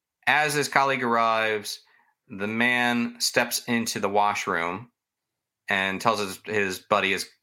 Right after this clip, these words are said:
his colleague, to wait a minute before they leave for breakfast, which I think is kinda weird and rude.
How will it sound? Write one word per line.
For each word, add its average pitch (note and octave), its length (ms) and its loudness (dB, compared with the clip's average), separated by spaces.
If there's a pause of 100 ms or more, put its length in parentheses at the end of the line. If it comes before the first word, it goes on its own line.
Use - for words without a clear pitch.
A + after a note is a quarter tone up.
(140)
his G2 220 -4
colleague, F#2+ 540 0
to G2+ 120 0
wait A2 220 2
a - 20 0
minute F2+ 280 0 (680)
before - 260 0
they G2 60 -2
leave G2 180 -2
for G#2+ 100 0
breakfast, F#2 460 0 (180)
which G#3 180 4
I A#3+ 80 4
think G#3+ 160 2
is F3+ 120 0
kinda F3+ 220 4
weird D#3 280 2
and C3 120 0
rude. C#3+ 280 0